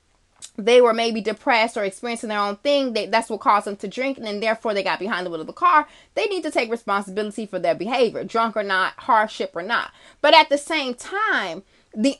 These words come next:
anger that you feel towards that person for potentially killing someone that you know, is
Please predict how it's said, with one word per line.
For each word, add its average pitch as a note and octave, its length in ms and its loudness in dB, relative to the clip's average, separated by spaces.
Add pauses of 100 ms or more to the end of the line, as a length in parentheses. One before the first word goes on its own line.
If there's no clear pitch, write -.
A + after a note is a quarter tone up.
anger F4 600 2
that B3 340 2
you G4+ 100 6
feel A#4 460 2
towards C4 320 0
that G3+ 220 0
person E4 560 -2
for A#3+ 340 4
potentially C#4 640 -6
killing C4+ 320 -2
someone A3+ 380 -6
that G3 200 -10
you A3+ 80 -6
know, B3 460 -2 (560)
is D5 160 8